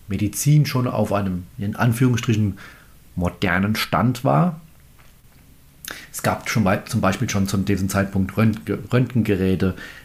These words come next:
Es gab zu dem Zeitpunkt schon das Penicillin, ja, dann, äh,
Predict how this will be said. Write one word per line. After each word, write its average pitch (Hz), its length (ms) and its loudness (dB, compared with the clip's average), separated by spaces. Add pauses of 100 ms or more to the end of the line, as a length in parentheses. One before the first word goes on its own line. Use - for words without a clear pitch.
Es - 180 -10
gab 107 280 2
zu - 80 -4
dem 104 200 0
Zeitpunkt 104 360 -2
schon 107 80 -2
das 101 140 -2
Penicillin, 113 880 2 (320)
ja, 104 400 0 (520)
dann, 120 240 2
äh, 110 240 4